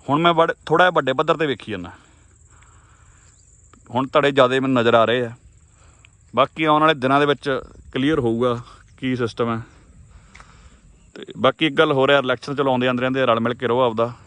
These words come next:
ਜਿਹਨੂੰ ਮਤਲਬ ਜਿਹਦੇ ਨਾਲ ਤੁਹਾਡਾ ਪਿਆਰ ਹੈ, ਮੋਹ ਪ੍ਰੇਮ ਹੈ, ਉੱਧਰ ਆਪਦੀ ਸੋਚ ਸਮਝ ਕੇ ਵੋਟ ਪਾਇਓ, ਚੰਗੇ ਬੰਦੇ ਨੂੰ ਪਾਇਓ, ਖੜਨ ਵਾਲੇ ਬੰਦੇ ਨੂੰ ਪਾਇਓ, ਜਿਹੜਾ ਤੁਹਾਡੇ ਦੁੱਖ ਸੁੱਖ 'ਚ ਕੰਮ ਆਉਂਦਾ, ਭਾਵੇਂ ਉਹ ਕਿਸੇ ਪਾਰਟੀ ਦਾ ਹੈ।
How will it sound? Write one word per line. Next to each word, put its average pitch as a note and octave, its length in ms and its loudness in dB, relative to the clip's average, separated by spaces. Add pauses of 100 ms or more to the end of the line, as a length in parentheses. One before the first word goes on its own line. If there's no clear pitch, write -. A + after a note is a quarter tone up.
(420)
ਜਿਹਨੂੰ C3+ 420 -4 (680)
ਮਤਲਬ A#2+ 220 -4
ਜਿਹਦੇ C3 160 -2
ਨਾਲ C#3+ 60 2
ਤੁਹਾਡਾ C3+ 160 2
ਪਿਆਰ A#2+ 420 4
ਹੈ, A#2+ 280 2
ਮੋਹ A#2+ 280 -2
ਪ੍ਰੇਮ C3 280 -2
ਹੈ, A2+ 160 -4 (1040)
ਉੱਧਰ C3 240 -2
ਆਪਦੀ B2 220 2
ਸੋਚ A2+ 260 -4
ਸਮਝ B2+ 200 -2
ਕੇ A#2+ 60 -6
ਵੋਟ G#2 220 -6
ਪਾਇਓ, G#2+ 360 -2 (1300)
ਚੰਗੇ B2+ 260 0
ਬੰਦੇ B2+ 220 2
ਨੂੰ B2+ 120 0
ਪਾਇਓ, A#2 320 2 (720)
ਖੜਨ D3 200 2
ਵਾਲੇ D3+ 160 2
ਬੰਦੇ A2+ 180 -2
ਨੂੰ G2+ 120 -4
ਪਾਇਓ, F#2 240 -4 (1000)
ਜਿਹੜਾ B2 200 2
ਤੁਹਾਡੇ B2+ 180 2
ਦੁੱਖ A#2 280 -2
ਸੁੱਖ - 260 -6
'ਚ B2 60 -12
ਕੰਮ G#2+ 280 -2
ਆਉਂਦਾ, G#2+ 300 0 (160)
ਭਾਵੇਂ A#2 200 -2
ਉਹ A#2+ 60 -2
ਕਿਸੇ B2 280 -2
ਪਾਰਟੀ A2 340 0
ਦਾ G#2+ 120 0
ਹੈ। G2+ 100 -8